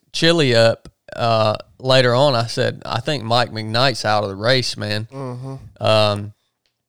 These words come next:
Speaker 1: that was really surprising, but
Speaker 2: <laughs> Sure
Speaker 1: uh,
Speaker 2: wasn't.
Speaker 1: turn, yeah, he
Speaker 2: <laughs>
Speaker 1: sure wasn't out of the race. And I'm telling you this because, uh, it, it comes into play later on in the story.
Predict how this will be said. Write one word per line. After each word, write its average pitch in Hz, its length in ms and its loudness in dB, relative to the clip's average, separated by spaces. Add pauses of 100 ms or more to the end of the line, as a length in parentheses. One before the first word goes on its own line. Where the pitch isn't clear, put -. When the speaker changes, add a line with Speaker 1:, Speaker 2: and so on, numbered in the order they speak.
(340)
Speaker 1:
that 139 240 2
was 127 140 -2
really 143 340 2
surprising, 127 800 2 (200)
but 123 420 0 (220)
Speaker 2:
<laughs> - 240 -2
Sure 147 340 -4
Speaker 1:
uh, 151 60 -2
Speaker 2:
wasn't. 156 360 -4 (320)
Speaker 1:
turn, 165 320 4
yeah, 143 240 6
he 143 160 6
Speaker 2:
<laughs> - 0 -
Speaker 1:
sure 180 320 6
wasn't 180 260 6
out 190 200 6
of 147 60 4
the 123 80 2
race. 127 300 4
And 131 80 0
I'm 120 80 -4
telling 185 300 4
you 135 80 0
this 131 260 2
because, 127 720 2
uh, 113 420 2
it, 113 220 -8
it 123 220 -6
comes 147 300 2
into 139 180 -2
play 143 400 4
later 120 380 2
on 123 180 -2
in 110 80 -4
the 101 100 -8
story. 107 560 -2